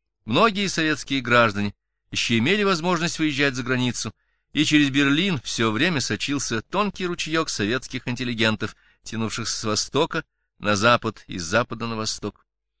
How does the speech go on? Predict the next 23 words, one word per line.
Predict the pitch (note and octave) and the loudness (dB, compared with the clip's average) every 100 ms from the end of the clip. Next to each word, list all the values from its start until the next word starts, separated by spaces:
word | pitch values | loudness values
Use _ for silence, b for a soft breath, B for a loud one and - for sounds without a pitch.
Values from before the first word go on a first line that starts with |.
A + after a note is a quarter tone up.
| _ _ _ _ _ _ _ | _ _ _ _ _ _ _
По | C3+ | 0
большей | G3+ C4 C3+ | 2 2 0
части | A2+ G#3 A3 - B2+ | 0 0 0 -2 2
они | A2 G#2+ G#2+ | 2 2 0
с | - | 0
удовольствием | A2+ E3+ A#3 - B2 | 0 2 0 -2 0
останавливались | A2+ - A2+ F3 D3+ A#2 F#2 | 0 0 0 0 -2 -2 -4
в | F2+ | -2
Берлине, | G2 G2 G#2+ A2 - _ _ - | -2 0 0 -2 -6 _ _ -12
где | F2+ A#2 | -2 2
можно | A#2+ G#2+ A#2 | 2 2 0
было | A2+ | 0
найти | A2+ A2 A2 | 0 0 -2
уйму | - G3 A3 G#3 | -4 -4 -2 -2
развлечений, | F3 F#3 F3 C3 A#2+ A2 b b _ | -2 -4 -4 -2 0 -2 b b _
как | B2+ B2+ | 0 0
в | - | -2
кругу | - A#2 A2+ | -4 -2 0
земляков, | G#2+ G#2 G2 F#3+ - _ _ _ | 2 0 0 -2 -4 _ _ _
так | C3 C3 | -4 -2
и | |
среди | C3 B2 B2 | -4 -4 -2
немцев. | A2+ G2+ G2 - - | 0 0 -2 -8 -12